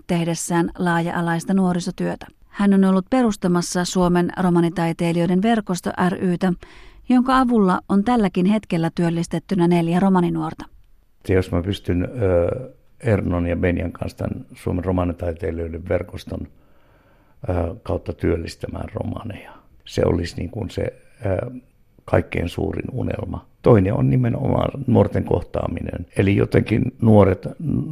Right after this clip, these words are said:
Speaker 2: nuoret ja uusi sukupolvi on mulle kaikkein tärkeintä. Ö, me perustettiin Helsingin Salem-seurakuntaan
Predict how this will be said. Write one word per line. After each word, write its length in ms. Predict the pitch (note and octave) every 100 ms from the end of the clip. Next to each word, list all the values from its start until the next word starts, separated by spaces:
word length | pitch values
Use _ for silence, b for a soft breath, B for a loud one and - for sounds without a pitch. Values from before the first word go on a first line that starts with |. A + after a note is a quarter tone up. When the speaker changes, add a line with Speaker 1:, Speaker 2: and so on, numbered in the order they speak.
| D3 -
Speaker 2:
nuoret 480 | D3 C3+ A2 F#2+ -
ja 80 | -
uusi 360 | G2 F2+ -
sukupolvi 640 | - F#2+ - F#2 G2 - -
on 80 | - -
mulle 140 | -
kaikkein 420 | - - - - -
tärkeintä. 580 | - - - - - - - - F3+
Ö, 300 | A2 G2+ G#2+
me 180 | A#2 G#2
perustettiin 680 | G#2+ G#2 - - - G2+ G2
Helsingin 420 | G2+ G2 F#2+ F#2
Salem-seurakuntaan 1160 | G#2 G2+ F#2 F2+ G2 F#2+ F#2+ G2 F2+ - F#2